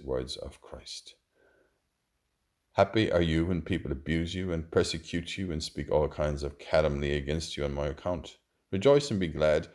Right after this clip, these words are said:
for your reward will be great in heaven. This is how they persecuted the prophets before you." We thank you, Lord, for the Beatitudes, and when you said, "How happy are the poor in spirit, theirs is the kingdom of heaven." Come,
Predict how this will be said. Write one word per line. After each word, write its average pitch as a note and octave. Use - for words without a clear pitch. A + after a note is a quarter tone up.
for F2
your D#2
reward D2
will B1
be A#1+
great C#2
in C2
heaven. -
This -
is C#2+
how C#2+
they -
persecuted -
the -
prophets -
before C2
you." C2+
We A2
thank A2+
you, E2
Lord, F#2
for -
the E2
Beatitudes, F2
and F2
when G2+
you G#2+
said, -
"How -
happy D#2
are D2+
the D2
poor -
in F2
spirit, -
theirs B1
is -
the -
kingdom C2
of -
heaven." D2
Come, F#2